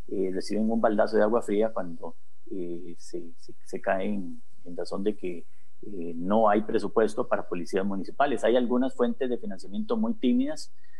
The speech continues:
No hemos logrado una fuente de financiamiento principal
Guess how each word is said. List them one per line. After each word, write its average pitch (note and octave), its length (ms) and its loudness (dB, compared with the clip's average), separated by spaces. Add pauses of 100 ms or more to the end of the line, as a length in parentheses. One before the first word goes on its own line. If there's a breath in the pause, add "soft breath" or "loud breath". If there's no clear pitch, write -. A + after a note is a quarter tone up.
(180 soft breath)
No A2 200 4
hemos B2+ 200 6
logrado A2+ 460 4
una A#2 180 0
fuente A#2 280 -2
de A2+ 40 -2
financiamiento G2+ 600 -2
principal A2 680 2